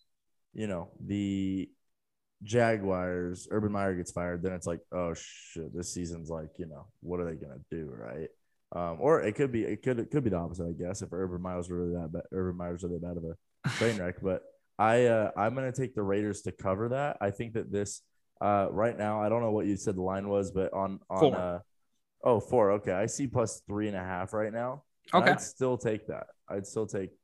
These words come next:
Speaker 1: I, I think field goal game.
Speaker 2: Well, let me ask you something, Benny. I hear
Speaker 1: Mm-hmm.
Speaker 2: what you're saying, but when you're like, "Urban Meyer hasn't built, like, a winning culture," this is the Raiders' record under Urban Meyer, or not, sorry, uh, uh, under John Gruden,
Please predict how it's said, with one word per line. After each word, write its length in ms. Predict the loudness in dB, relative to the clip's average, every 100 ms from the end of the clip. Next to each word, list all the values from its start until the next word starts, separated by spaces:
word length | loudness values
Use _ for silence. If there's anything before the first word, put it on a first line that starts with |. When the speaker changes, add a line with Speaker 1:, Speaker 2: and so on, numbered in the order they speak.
| _ _ _ _ _
Speaker 1:
I, 280 | 0 2 2
I 40 | 0
think 360 | -2 -8 -10
field 240 | 0 0 2
goal 160 | 0
game. 340 | 0 -4 -8 -14 -20 -20 _ _ _ _ _ _ 10
Speaker 2:
Well, 140 | 12
let 80 | 12
me 120 | 12
ask 240 | 10 10 8
you 60 |
something, 380 | 8 4 4 2
Benny. 340 | 4 4 0 -6 _ 2
I 120 | 6
hear 120 | 10
Speaker 1:
Mm-hmm. 60 | 12
Speaker 2:
what 120 | 12
you're 80 | 10
saying, 460 | 8 8 8 4 -6 _ _ _ _ -2
but 400 | 10 12 12 10 2 _ _ _ 4
when 140 | 10
you're 120 | 12 12
like, 160 | 12
"Urban 260 | 12 10 10
Meyer 360 | 8 10 10 8
hasn't 400 | 6 6 6 8
built, 340 | 8 6 2
like, 200 | 0 2
a 40 |
winning 320 | 6 8 8 6
culture," 480 | 2 2 0 -2 6
this 260 | 6 8
is 120 | 6
the 100 | 10
Raiders' 480 | 10 12 12 10 8 6
record 280 | 4 4
under 240 | 2 2 2
Urban 280 | 2 2 0
Meyer, 340 | 0 0 -4 -8 4
or 100 | 8
not, 240 | 8 6
sorry, 280 | 2 2 0 -4
uh, 80 | 0
uh, 140 | 4 6 8
under 180 | 8
John 260 | 8 8 8
Gruden, 380 | 6 4 2